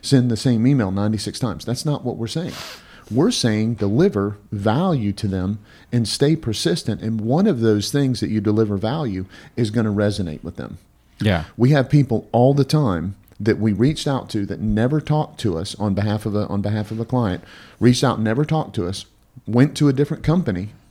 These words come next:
Speaker 1: and then six months or a year later, come back and go to, go to the brokerage that we're working with
Speaker 2: Yeah.
Speaker 1: because we stayed connected with them and just continued to deliver value.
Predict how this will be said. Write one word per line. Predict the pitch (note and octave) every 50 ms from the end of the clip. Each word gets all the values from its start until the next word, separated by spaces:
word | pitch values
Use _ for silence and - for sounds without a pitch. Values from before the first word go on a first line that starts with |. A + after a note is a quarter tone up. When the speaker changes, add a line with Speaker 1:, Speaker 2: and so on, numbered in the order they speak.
| _ _ _ _ _ _ _ _ _ _ _ _ _ -
Speaker 1:
and | A#2 A#2
then | A2+ G#2+ G#2 G2
six | - - D3+ - -
months | C3+ C3 C3 B2 -
or | B2 A#2
a |
year | A2+ B2 B2+ A#2
later, | A2+ C3+ C#3+ B2+ A2 G2+
come | - - C3 B2 A2+ A2
back | A#2+ B2 A#2+ -
and | A#2+ G2+ G2+ G2
go | - A#2 A#2+ A#2+
to, | A#2 - A#2+ A2 G#2+ G#2 -
go | - - A#2 A#2 A#2
to | A2+
the | G2 F#2
brokerage | - A2+ A#2+ B2+ B2 A#2 G2 F#2 -
that | A2 -
we're | - G2+ G2
working | G2 A#2+ D3 D#3 - G#2 F2 E2+
with | E2 D#2+ F2 G2+ - - - - - - - -
Speaker 2:
Yeah. | - - G2+
Speaker 1:
because | - A2+ G#2+ G#2
we | G#2+ G#2 A#2 C#3+ D#3 D3
stayed | - - C#3 B2+ B2+ A2 G2 -
connected | A#2+ G#2 A2 C3+ D#3+ - A#2+ G#2
with | F2+ F#2
them | - G2+ G#2 G2
and | F#2
just | F#2+ G2+ - -
continued | A#2+ G2+ F#2+ - - C#3 C3+ C3 A#2 G#2 - -
to | G#2
deliver | G2 G2+ F#2+ F#2 G2+ E2+ F2 E2+
value. | E2 E2 D#2+ C#2+ A#1+ B1+ A1 G#1